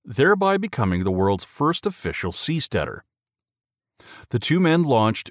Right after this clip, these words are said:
Ocean Builders with the plan to build and sell twenty more pods. When Koch and Elwartowski towed their prototype, Ixley, into international waters,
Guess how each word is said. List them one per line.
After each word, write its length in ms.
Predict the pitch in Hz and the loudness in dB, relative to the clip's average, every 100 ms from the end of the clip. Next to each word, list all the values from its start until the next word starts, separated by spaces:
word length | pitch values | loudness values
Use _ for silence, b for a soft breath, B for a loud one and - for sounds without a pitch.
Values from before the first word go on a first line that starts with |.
| - | -2
Ocean 380 | 143 - 160 135 | -2 0 -2 2
Builders 480 | 185 180 95 92 - b b b | 2 2 0 -2 -6 b b b
with 120 | 127 | -4
the 80 | - | -4
plan 340 | - 160 208 | -2 0 0
to 80 | 220 | -2
build 400 | 185 151 160 190 | 0 4 4 4
and 140 | 208 | 2
sell 360 | - 95 80 95 | 0 0 0 0
twenty 380 | - - 143 160 | -4 -2 0 2
more 300 | 139 113 113 | 2 4 2
pods. 600 | - 113 104 65 - - _ _ _ _ _ _ _ | 0 0 2 0 -4 -8 _ _ _ _ _ _ _
When 180 | - 104 | -8 -6
Koch 360 | - 117 127 - | -4 0 0 0
and 80 | 101 | 0
Elwartowski 800 | 87 82 - 160 170 - 101 | 0 -2 -2 -2 -2 -4 -6
towed 280 | - 107 92 | -4 -2 -2
their 120 | 76 | -4
prototype, 600 | 73 - 190 175 90 87 - _ - | -6 0 0 2 0 0 -2 _ -4
Ixley, 460 | 202 - 90 78 - B B B B | -4 -2 -6 -6 -8 B B B B
into 200 | 127 156 | -6 -2
international 640 | 123 110 101 95 - 85 | 0 0 0 0 -2 -4
waters, 540 | 85 131 156 110 107 | 0 2 2 2 0